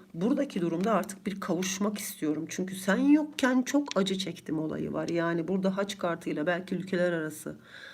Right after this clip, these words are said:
belki şehirler arası, belki bir kilometre ileride ama bir hani gurbet, yani bir ince sızı,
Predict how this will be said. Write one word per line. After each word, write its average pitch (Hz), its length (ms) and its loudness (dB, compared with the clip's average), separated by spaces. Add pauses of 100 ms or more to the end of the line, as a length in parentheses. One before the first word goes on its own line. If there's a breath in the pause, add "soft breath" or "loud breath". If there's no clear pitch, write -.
(140 loud breath)
belki 170 300 2
şehirler 170 440 0
arası, 147 480 -2 (240 loud breath)
belki 160 300 0
bir 190 140 2
kilometre 147 440 -2
ileride 160 500 0 (320 loud breath)
ama 175 300 0 (420 loud breath)
bir 196 160 0
hani 196 160 2
gurbet, 185 640 0
yani 147 240 2
bir 147 120 -6
ince 175 280 4
sızı, 143 400 -6